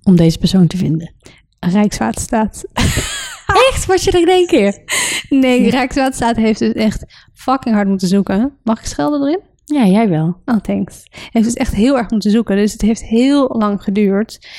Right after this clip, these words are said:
Speaker 2: En ze, oh, ze gaven ook heel steeds lief, eh, feedback. Zo van, "Hey, we hebben hem <laughs> nog niet, we weten het nog niet." Ehm, omdat ik dus heel veel rapporten... Ik ben natuurlijk eerst voor de Rijkswaterstaat ging... Rijkswaterstaat ging bellen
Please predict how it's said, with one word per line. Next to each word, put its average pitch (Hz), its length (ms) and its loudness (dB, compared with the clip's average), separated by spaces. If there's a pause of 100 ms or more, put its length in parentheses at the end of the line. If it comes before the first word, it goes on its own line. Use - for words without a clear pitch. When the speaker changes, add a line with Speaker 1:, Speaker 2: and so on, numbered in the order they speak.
(120)
Speaker 2:
En 196 120 0
ze, 202 160 -4
oh, 233 140 2
ze 214 80 -4
gaven 233 260 -2
ook 220 60 -2
heel 233 160 2
steeds 220 260 -2
lief, 214 340 -4 (140)
eh, 196 360 0
feedback. 202 460 -2
Zo 202 120 -2
van, 202 160 -2
"Hey, 240 360 2
we 214 120 0
hebben 226 280 2
hem - 80 -4
<laughs> - 0 -
nog - 200 0
niet, 214 180 0
we 226 60 2
weten 208 300 0
het 208 80 2
nog 180 80 -4
niet." 202 280 -4 (500)
Ehm, 202 640 0 (160)
omdat 247 240 0
ik 247 100 -2
dus 240 260 -2 (180)
heel 294 320 0
veel 254 120 0
rapporten... 226 520 -2 (180)
Ik 208 100 0
ben 214 120 0
natuurlijk - 380 -4
eerst 220 160 -4
voor - 120 -6
de 185 120 -8
Rijkswaterstaat 196 720 -4
ging... - 340 -4 (400)
Rijkswaterstaat 104 800 -4
ging 202 160 0
bellen 190 340 0